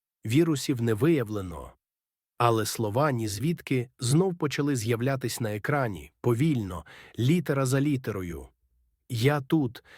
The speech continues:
мені потрібна твоя допомога». Було далеко за північ, і Нік подумав, що втомився. Завтра важлива нарада.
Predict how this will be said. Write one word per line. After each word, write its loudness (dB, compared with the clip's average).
мені 4
потрібна 0
твоя 0
допомога». -2
Було 4
далеко 2
за -2
північ, -2
і 2
Нік 2
подумав, 0
що -2
втомився. -2
Завтра -2
важлива 2
нарада. -2